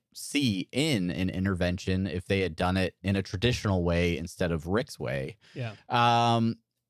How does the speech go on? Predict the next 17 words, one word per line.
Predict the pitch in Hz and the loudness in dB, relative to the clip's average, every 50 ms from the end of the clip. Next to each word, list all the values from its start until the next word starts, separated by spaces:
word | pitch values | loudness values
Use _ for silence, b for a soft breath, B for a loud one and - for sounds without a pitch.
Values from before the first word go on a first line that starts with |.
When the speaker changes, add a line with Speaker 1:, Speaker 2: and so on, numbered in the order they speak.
| _ 127 123 | _ -10 -2
Speaker 1:
but | - 147 143 135 - - - | 2 4 4 4 2 2 0
yeah, | 143 214 190 | 0 0 2
this | 123 123 120 - | 2 2 2 4
idea | 147 127 113 107 127 139 156 143 123 | 2 2 2 2 2 2 2 2 2
that, | 117 117 101 - | 2 0 0 0
like, | 104 110 104 101 98 - - - - _ _ _ _ _ _ _ _ - | 0 2 2 2 0 -2 -6 -14 -20 _ _ _ _ _ _ _ _ 0
"Oh, | 120 127 123 | 2 4 4
you're | 120 117 120 120 | 4 4 4 4
not | 120 117 | 4 2
a | 104 95 | 4 4
real | 101 107 110 107 104 | 4 4 4 2 2
friend | - - - 117 113 110 107 107 104 101 95 - - | -2 0 0 2 2 4 4 4 4 2 2 0 -2
because | - 101 - - 107 90 | -2 0 2 2 2 2
you | 98 101 | 2 0
forgot | - - 104 110 107 101 78 | 0 0 0 2 2 0 0
my | 80 80 | -2 -6
birthday." | 78 - 123 143 156 147 - - - 90 87 87 85 82 82 87 95 | -2 0 2 2 2 0 -2 -2 0 2 2 2 2 2 0 -2 -4